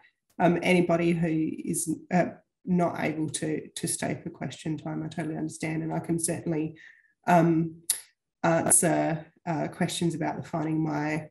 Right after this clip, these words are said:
Way program, um, and I might start with those. Um, so we had some questions in chat, uh, first of all, about, uh, what kind of Facebook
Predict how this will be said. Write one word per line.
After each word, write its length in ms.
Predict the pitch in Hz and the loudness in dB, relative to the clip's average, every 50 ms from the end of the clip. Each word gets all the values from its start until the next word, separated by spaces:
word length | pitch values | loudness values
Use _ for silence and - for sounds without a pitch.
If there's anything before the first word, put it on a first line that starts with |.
| _ _ - | _ _ -2
Way 320 | 170 170 165 160 170 180 | 0 4 4 4 4 2
program, 880 | - - - 156 156 151 151 151 - 160 - 147 147 151 151 151 160 - - | 0 -2 -4 -4 -4 -4 -4 -4 -4 -2 -2 -2 -2 -2 -2 -2 -4 -4 -4
um, 380 | 156 147 147 151 156 160 165 - - | -2 0 2 2 2 0 -2 -4 -4
and 100 | 165 160 | -4 -2
I 60 | 156 165 | 0 2
might 340 | 170 170 165 170 175 - - - - _ _ _ _ _ _ _ _ _ _ - _ - | 2 2 2 2 0 -2 -6 -10 -20 _ _ _ _ _ _ _ _ _ _ -20 _ -4
start 720 | - - - - - - - 170 165 165 - - - - | 0 2 4 4 4 2 2 2 2 2 0 0 0 -2
with 160 | 170 - - | -2 0 2
those. 560 | 175 170 151 147 156 160 165 - - - - - - - - - - - - - 180 | 2 2 4 4 4 2 2 0 -2 -6 -10 -14 -16 -16 -16 -16 -16 -16 -8 2 4
Um, 440 | 185 180 180 185 180 180 180 - - - _ - | 6 6 6 6 4 2 0 -4 -12 -12 _ 4
so 220 | - - 208 190 | 4 6 8 6
we 100 | 190 196 | 6 6
had 200 | 190 220 226 - | 6 4 4 4
some 180 | - 330 311 - | 4 4 4 6
questions 460 | 262 240 226 - - - 190 180 185 | 4 2 2 0 -2 0 0 0 2
in 140 | 180 180 170 | 0 0 0
chat, 320 | - 202 170 - - - - _ - | 0 -2 -4 -4 -4 -8 -16 _ -4
uh, 300 | 175 160 156 151 151 160 - - | -2 -2 -2 -2 -4 -6 -6 -2
first 300 | - 202 175 175 - - | 2 2 2 2 4 2
of 100 | 185 170 | 2 4
all, 340 | 170 165 156 160 170 165 - - - _ _ _ _ - | 4 2 2 2 0 -2 -6 -14 -20 _ _ _ _ -4
about, 440 | - - 185 175 165 156 - - - | -2 2 4 4 6 6 4 2 2
uh, 220 | - 175 165 160 165 | 0 2 2 2 2
what 320 | 170 165 202 190 - - | 4 4 4 2 2 -2
kind 400 | - - - 180 175 190 214 214 | -8 -6 -4 -2 0 2 2 0
of 100 | 190 185 | 0 -2
Facebook 500 | - - 180 185 185 - - - - - | -2 -4 -2 -2 -2 -4 -6 -6 -8 -6